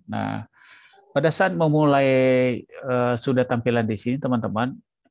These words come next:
apakah teman-teman ingin membuat pertama itu intro awal dalam suatu video, ya, atau langsung ke media utama? Nah,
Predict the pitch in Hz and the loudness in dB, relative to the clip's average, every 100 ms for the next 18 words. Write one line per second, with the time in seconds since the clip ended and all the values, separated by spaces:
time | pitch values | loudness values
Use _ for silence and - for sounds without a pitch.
0 | _ - 117 123 113 - 117 - 120 113 | _ -14 -8 -8 -6 -4 -4 -2 -2 0
1 | 117 113 123 120 110 113 113 117 113 113 | -2 -2 -2 -2 -2 -2 -2 -2 -2 -4
2 | 120 113 113 113 113 - 113 - 120 120 | -6 -6 -4 -4 -4 -4 -6 -6 -6 -6
3 | 113 117 113 - 104 110 127 160 196 _ | -6 -4 -4 -4 -4 -2 0 -2 -4 _
4 | _ _ _ _ 120 117 113 120 - 110 | _ _ _ _ -4 -4 -4 -6 -8 -12
5 | 107 117 113 120 147 190 - _ _ _ | -12 -4 -2 0 0 -2 -6 _ _ _
6 | 113 117 147 160 _ - 123 107 98 - | -6 -6 -6 -10 _ -6 -4 -4 -8 -4
7 | 104 120 156 - _ _ _ _ _ _ | -2 -2 -4 -8 _ _ _ _ _ _
8 | - 123 120 156 160 151 151 131 123 - | -4 -2 -2 -4 -2 -2 0 0 0 -4
9 | 110 104 101 98 - 107 104 | -4 -4 -8 -10 -8 -6 -6